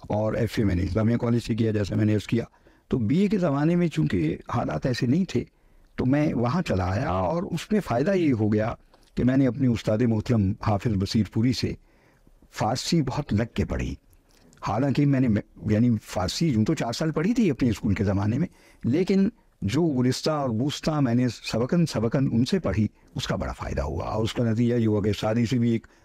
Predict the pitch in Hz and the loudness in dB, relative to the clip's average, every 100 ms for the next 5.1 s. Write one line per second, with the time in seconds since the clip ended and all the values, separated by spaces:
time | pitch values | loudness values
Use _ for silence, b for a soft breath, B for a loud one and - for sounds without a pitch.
0 | b 101 120 120 117 113 113 104 110 104 | b -2 2 2 2 2 2 0 -2 0
1 | 110 110 107 101 110 - b b b 107 | 0 0 0 -2 -4 -8 b b b 0
2 | 110 113 113 110 104 107 139 127 - - | 2 2 2 2 0 2 2 2 -2 -2
3 | 117 107 113 117 - 127 117 - 110 - | 0 0 0 -4 -2 0 0 0 -4 -6
4 | - b b b 269 - 226 208 - 196 | -12 b b b -2 0 0 2 2 2
5 | 190 | 0